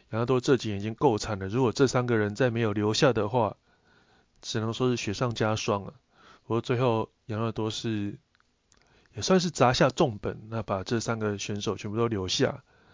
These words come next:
那同时在洋将的补强方面也费了不少心思，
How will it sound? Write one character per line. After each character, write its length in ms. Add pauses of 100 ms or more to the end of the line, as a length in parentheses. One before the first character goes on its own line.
(380)
那 80
同 180
时 80
在 220
洋 260
将 240
的 140
补 160
强 200
方 160
面 220
也 240 (640)
费 220
了 100
不 140
少 180
心 260
思， 380